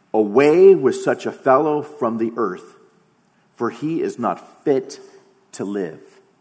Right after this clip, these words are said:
"Away with such a fellow from the earth, he is not fit to live." If he's gonna say that he's going to the Gentiles,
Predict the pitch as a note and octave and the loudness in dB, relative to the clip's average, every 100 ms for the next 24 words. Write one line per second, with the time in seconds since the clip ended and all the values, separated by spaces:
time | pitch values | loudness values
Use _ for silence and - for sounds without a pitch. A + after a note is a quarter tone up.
0 | _ _ _ _ _ _ _ _ _ _ | _ _ _ _ _ _ _ _ _ _
1 | _ _ _ _ _ - B2+ D3 F#3 F#3 | _ _ _ _ _ -6 2 6 6 4
2 | C3 F#3 F3+ B2+ D#3 D3+ D3+ D3 C#3 C3 | 0 -2 -4 -4 2 2 2 -2 -4 -2
3 | A2+ A2 - D3 A#2 B2+ A2+ - - E3 | -2 -4 0 0 2 0 -2 -6 -4 -4
4 | D#3+ - A#2+ G#2+ F2 - - _ _ _ | -4 -10 -6 -6 -6 -10 -20 _ _ _
5 | _ _ _ _ _ _ _ A#2+ - G#3+ | _ _ _ _ _ _ _ -10 -2 -2
6 | G3 A3+ F#3 - F3+ F#3+ D#3 C3+ - - | -2 2 2 2 6 8 6 0 -6 -6
7 | - D3 C3+ F3+ G3+ F#3 B2+ A#2+ E3+ E3 | -2 2 4 2 2 2 0 2 0 2
8 | C3 A2+ G2+ G2 - | 2 2 0 -4 -14